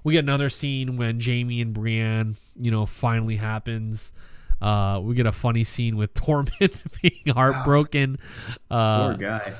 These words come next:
Speaker 1: Oh man, you gotta feel for Tormund here. Um, but then we get to the room. Then we get to that room, and, um, uh, you know, one of the things I liked about it was that how Sansa was being so smart,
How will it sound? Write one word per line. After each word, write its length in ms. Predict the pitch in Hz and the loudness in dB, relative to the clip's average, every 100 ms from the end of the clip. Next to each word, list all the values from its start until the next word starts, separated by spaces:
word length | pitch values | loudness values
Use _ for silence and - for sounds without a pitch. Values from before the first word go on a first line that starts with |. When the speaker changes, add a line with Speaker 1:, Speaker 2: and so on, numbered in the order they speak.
| - | -2
Speaker 1:
Oh 320 | 139 151 131 120 | 6 8 8 6
man, 380 | 120 120 117 | 6 6 6
you 60 | 156 | 10
gotta 200 | 190 175 | 10 10
feel 200 | - 147 | 10 8
for 100 | 147 | 6
Tormund 420 | 135 135 113 113 | 4 4 4 6
here. 240 | 113 107 110 | 6 4 2
Um, 460 | 113 110 107 104 110 - - - - - - - | 0 2 0 -2 -6 -12 -18 -20 -20 -20 -18 -4
but 100 | 151 | 4
then 100 | 226 | 6
we 80 | 233 | 8
get 120 | 214 | 6
to 80 | 208 | 6
the 100 | 180 | 6
room. 260 | 151 160 131 | 6 6 4
Then 100 | 143 | 4
we 80 | |
get 120 | 165 170 | 4 2
to 80 | |
that 180 | 147 110 | 0 0
room, 420 | 107 117 113 110 107 | -2 0 0 0 0
and, 300 | 98 95 - - - - - - - - - 120 | -2 -4 -8 -12 -16 -16 -16 -18 -18 -16 -4 2
um, 440 | 107 98 98 78 - - - - | 4 4 0 -8 -16 -20 -20 -8
uh, 260 | 110 110 - - - - - - 123 | -2 -2 -4 -10 -16 -20 -20 -12 -2
you 100 | 117 | 2
know, 280 | 101 101 - - - - | 2 0 -6 -20 -14 -6
one 240 | 117 131 | 0 4
of 60 | 131 | 4
the 80 | 117 | 4
things 240 | 123 113 | 2 4
I 100 | 104 | 2
liked 340 | 104 101 104 | 2 0 0
about 280 | 101 98 98 | 0 0 0
it 140 | 98 95 | -2 -2
was 220 | 98 92 | -2 0
that 180 | 98 95 | -2 -2
how 200 | 107 98 | -4 -2
Sansa 600 | - - 95 104 107 101 | -2 -4 -4 -4 -4 -4
was 160 | 98 | -6
being 220 | 92 98 95 | -6 -8 -8
so 640 | - - - - 120 117 | -10 -10 -8 -6 -2 -2
smart, 540 | 110 - 104 135 185 | -2 -6 -6 -6 -6